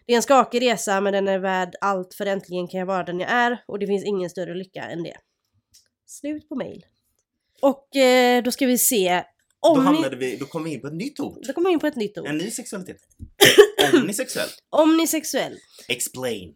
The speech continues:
Speaker 1: Ja,
Speaker 2: For the
Speaker 1: ehm,
Speaker 2: people in the back.
Speaker 1: eh, pansexuella, de... Liksom, jag vet inte riktigt, jag har läst det på engelska, men, eh, pansexuella blir liksom,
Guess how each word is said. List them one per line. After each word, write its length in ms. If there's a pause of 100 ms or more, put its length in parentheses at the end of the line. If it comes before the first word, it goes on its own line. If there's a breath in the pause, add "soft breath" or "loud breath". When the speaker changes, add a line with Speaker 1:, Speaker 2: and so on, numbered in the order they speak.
Speaker 1:
Ja, 560
Speaker 2:
For 60
the 60
Speaker 1:
ehm, 360
Speaker 2:
people 380
in 40
the 80
back. 260 (1400)
Speaker 1:
eh, 300 (120)
pansexuella, 920 (280)
de... 380 (1300)
Liksom, 460
jag 320
vet 120
inte 120
riktigt, 260 (460)
jag 100
har 60
läst 200
det 80
på 80
engelska, 380
men, 120 (540 loud breath)
eh, 540 (120)
pansexuella 920 (1500 soft breath)
blir 280
liksom, 480